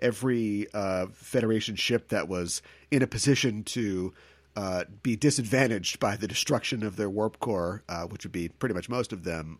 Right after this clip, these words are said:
uh, was affected by this. Um, something that we talk about a lot on Enterprising Individuals when it comes up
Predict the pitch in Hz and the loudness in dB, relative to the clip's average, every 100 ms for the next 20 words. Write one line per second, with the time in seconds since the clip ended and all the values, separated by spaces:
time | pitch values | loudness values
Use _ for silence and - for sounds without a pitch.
0 | - 85 82 82 87 90 - 107 - 85 | -8 -6 -6 -4 -4 -4 -4 -4 -4 -8
1 | 80 78 78 78 73 - - - - - | -6 -6 -4 -4 -4 -8 -10 -20 -20 -20
2 | - - 147 143 135 139 135 _ _ - | -20 -2 4 6 4 -2 -10 _ _ -12
3 | - - - _ - - 262 311 277 208 | -12 -20 -20 _ -6 2 4 4 4 4
4 | 156 170 - 156 147 - 113 120 113 113 | 4 0 2 4 4 4 0 2 4 0
5 | _ 110 104 101 101 - - 95 101 113 | _ 0 2 0 -2 -6 -6 -4 -2 -2
6 | 117 135 110 110 95 87 127 113 95 82 | 0 0 2 0 -2 2 2 2 -2 -2
7 | 78 78 - 113 104 - 165 135 165 165 | -2 -6 -6 -4 -4 0 0 4 4 4
8 | - | 0